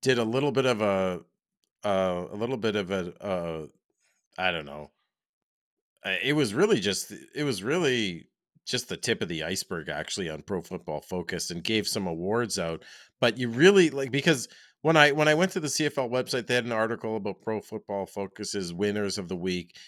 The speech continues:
and Lanier was one of them. And I looked up his stats, and he had one tackle and one sack. I look up Willie Jefferson's stats. Three tackles, two sacks, two knockdowns, and a forced fumble. Like, it doesn't get much better than that, right?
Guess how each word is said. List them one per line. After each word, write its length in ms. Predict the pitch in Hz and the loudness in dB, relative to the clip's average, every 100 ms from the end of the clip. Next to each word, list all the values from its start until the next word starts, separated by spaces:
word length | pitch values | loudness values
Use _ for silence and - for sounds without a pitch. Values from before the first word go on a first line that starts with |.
| - | -8
and 160 | 117 117 | -4 0
Lanier 400 | 120 123 160 175 | 2 4 4 4
was 240 | 135 101 | 2 -2
one 260 | 98 117 127 | 0 0 0
of 80 | |
them. 260 | 107 87 90 _ _ - | 0 -4 -6 _ _ 0
And 120 | 131 | 2
I 100 | 131 | 4
looked 280 | 131 170 180 | 2 0 0
up 160 | 160 | 0
his 140 | 139 120 | -2 -4
stats, 680 | - 131 131 117 101 - - - | 0 6 6 6 2 -6 -10 -4
and 140 | 123 | 0
he 100 | 135 | 2
had 180 | 143 123 | 2 0
one 500 | 110 131 147 147 139 | -2 2 2 0 -2
tackle 460 | 143 135 135 143 | 4 4 4 0
and 140 | 127 120 | -2 -2
one 160 | 120 | -2
sack. 360 | 117 - 98 80 - _ _ _ - | -2 0 0 0 -8 _ _ _ 0
I 80 | |
look 200 | 143 170 | 2 2
up 120 | 170 123 | 0 -2
Willie 260 | 151 151 | 0 0
Jefferson's 760 | 113 135 117 117 110 92 - - | 2 2 2 -4 -4 -6 -8 -12
stats. 560 | - - 104 78 - - _ _ _ | -8 0 2 2 -4 -14 _ _ _
Three 200 | - 180 | -4 -2
tackles, 540 | 165 151 107 - 95 - | 2 2 2 0 -6 -4
two 220 | - 180 | -2 -2
sacks, 540 | 151 151 113 90 - | 0 2 2 2 -2
two 160 | - 165 | -4 -2
knockdowns, 580 | 151 139 127 131 113 110 | 2 2 2 -2 -2 -2
and 100 | 110 | -4
a 40 | |
forced 360 | 101 139 131 - | -4 -6 -6 -2
fumble. 340 | 131 127 104 | -2 0 -2
Like, 140 | 95 95 | -6 -6
it 60 | |
doesn't 180 | 127 131 | -6 -4
get 120 | 127 | -6
much 240 | 110 110 - | -4 -6 -2
better 240 | 120 113 110 | 0 0 -2
than 140 | 101 | -2
that, 220 | 90 80 | -4 -4
right? 260 | 110 117 | -2 -2